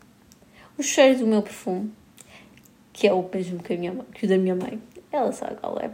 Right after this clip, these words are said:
também só ela que ouve, portanto não preciso dizer. Qualquer perfume de homem. Os perfumes de homem são ótimos.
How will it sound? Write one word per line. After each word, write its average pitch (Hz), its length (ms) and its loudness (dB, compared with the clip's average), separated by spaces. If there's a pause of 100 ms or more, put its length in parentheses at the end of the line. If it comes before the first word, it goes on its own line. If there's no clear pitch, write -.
(120)
também 185 240 -4
só 190 140 -2
ela 185 200 2
que 185 140 -2
ouve, 226 140 2
portanto 185 220 -8
não 180 100 -4
preciso 170 320 -8
dizer. 190 280 -2 (1300)
Qualquer 262 300 8
perfume 196 280 -2
de 185 60 0
homem. 180 280 -2 (1300)
Os 214 100 -8
perfumes 185 280 -8
de 190 60 -2
homem 180 180 -2
são 185 340 -10 (680)
ótimos. 247 420 -18